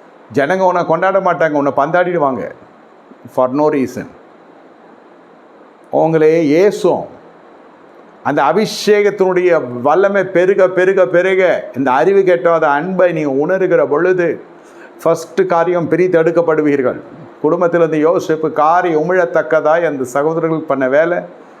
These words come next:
சகோதரர்களாகிய தாவீதினுடைய சகோதரர்கள் பண்ண வேலை, இதெல்லாம் அபிஷேகத்தினுடைய உச்சகட்டம் அந்த காலத்திலே வந்து விட்டது. கோலியாத்தை வென்றான் என்பதல்ல, முதல் காரியம் நீ சகிப்புத்தன்மைக்குள்ளே வர வேண்டும்.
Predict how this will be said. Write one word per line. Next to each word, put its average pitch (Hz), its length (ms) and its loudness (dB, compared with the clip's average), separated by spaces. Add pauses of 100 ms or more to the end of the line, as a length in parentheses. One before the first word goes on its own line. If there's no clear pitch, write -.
(400)
சகோதரர்களாகிய 156 840 0
தாவீதினுடைய 156 540 0
சகோதரர்கள் 156 560 0
பண்ண 139 200 0
வேலை, 165 320 2 (1500)
இதெல்லாம் 185 420 2
அபிஷேகத்தினுடைய 190 680 0
உச்சகட்டம் 180 680 -2
அந்த 175 160 -2
காலத்திலே 180 360 -2
வந்து 170 220 -2
விட்டது. 135 360 -2 (840)
கோலியாத்தை 180 480 2
வென்றான் 185 420 0
என்பதல்ல, 151 560 -2 (320)
முதல் 240 640 0
காரியம் 196 640 0
நீ 165 160 0 (260)
சகிப்புத்தன்மைக்குள்ளே 196 840 0
வர 170 160 2
வேண்டும். 131 500 -2